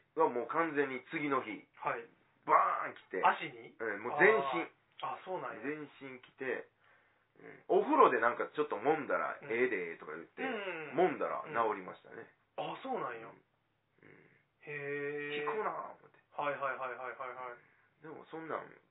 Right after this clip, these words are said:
Speaker 1: ちょっと年取ってきたら、
Speaker 2: うん。
Speaker 1: ね、
Speaker 2: いや、よう言いますやん。
Speaker 1: 次の、
Speaker 2: うん。
Speaker 1: 次の日とか。
Speaker 2: 来るとか言いますよね。
Speaker 1: うん。なんか喉とかも、
Speaker 2: はい。
Speaker 1: ちょっと使いすぎた、
Speaker 2: うん。
Speaker 1: 次の日は案外、あ、いけるなぁ思って、その次の日に来るとかは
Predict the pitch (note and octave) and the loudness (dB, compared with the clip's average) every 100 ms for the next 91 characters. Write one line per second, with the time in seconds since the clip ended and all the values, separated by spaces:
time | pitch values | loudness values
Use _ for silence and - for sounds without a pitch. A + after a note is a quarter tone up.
0 | _ _ - D3+ - C#3+ D3 - G2+ - | _ _ 6 8 8 2 0 -2 -10 -8
1 | G2 F#2 E2 C2 D3 C#3+ A#2+ - _ _ | -10 -6 -6 -6 -10 -12 -14 -20 _ _
2 | _ D#3 E3+ C#4 D#4+ D4+ D#4+ F#4 F4+ - | _ -6 4 6 6 2 4 4 4 6
3 | E3 D#3 - D#3 E3+ D#3+ C#3 B2 F#2 - | 6 6 0 -2 2 2 2 -4 -6 -6
4 | - G2+ G#3+ C#3+ D#3 F3+ D#3 C#3 A#2 C3 | -8 -6 -6 -4 -4 -4 -6 -10 -10 -10
5 | A#2 D3 G3+ - B2 G3+ C4+ D4 - G#2+ | -4 2 4 4 4 6 6 4 4 2
6 | G#2 A2+ - E3 C#3 - _ _ _ _ | 2 0 0 0 0 -4 _ _ _ _
7 | _ - _ _ _ G#3+ - D3 - E3+ | _ -20 _ _ _ 6 6 2 -2 4
8 | E3 D3 D#3+ A#2 - B2+ G2+ D3 C3+ A2+ | 4 4 -6 -10 6 8 8 2 -10 -18
9 | _ _ _ _ _ _ - B3 A3+ B3 | _ _ _ _ _ _ -14 -10 0 2
10 | A3+ G#3+ A#2+ G#2+ - A#2 C3+ - - - | 6 10 8 8 2 2 6 6 6 4
11 | - - B3+ B3 A#3+ A#3 E3+ D3 C3+ B2 | -16 -4 -2 2 4 4 4 0 -2 2
12 | A3+ A3+ A#3 B3 A3 G3 B2+ - - A#2 | 2 4 2 8 8 6 -4 -8 -8 -4
13 | A2+ - F#2 F2+ A2 - | -4 -4 0 4 4 2